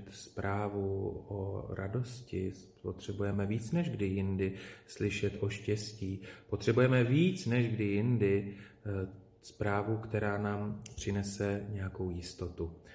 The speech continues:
A tak je to zpráva o Ježíšově vzkříšení, která skutečně má co si vnést do našeho života. A my ji máme přijmout a prožít tak, jako ti Ježíšovi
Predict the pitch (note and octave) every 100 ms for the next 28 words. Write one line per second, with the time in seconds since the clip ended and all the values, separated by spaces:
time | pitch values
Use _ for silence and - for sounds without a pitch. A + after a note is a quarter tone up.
0 | - - - - G#2 G#2 G#2 G#2 G#2 -
1 | - - A#2+ A#2+ B2 B2 A#2+ - - G#2+
2 | G#2 G#2 G#2 A2+ C3 E3 C#3+ A2 A2 A2
3 | - A2+ F#2+ - - G#2+ - A2+ A2+ A#2
4 | A2+ - G#2 G#2 G#2 G#2 - - - -
5 | - A2 A#2+ A#2+ - A#2 A#2 A#2 A2+ F#2+
6 | G2 G2 G#2+ A#2+ A#2+ - - - G2 -
7 | F#2 F#2 F#2+ F#2 F#2+ F#2 F#2+ F#2 E2+ E2+
8 | E2 E2 E2 E2 - - - - - B2
9 | D#3+ C#3+ B2 C#3 G#2 F#2+ - - - -
10 | - G#2+ A#2 B2 C#3 C3 F2+ F#2+ G2 G2
11 | B2+ C#3+ - - G#2+ A#2+ - G#2+ G2+ G#2+
12 | F#2+ F#2 G2+ - G#2+ G2+ G2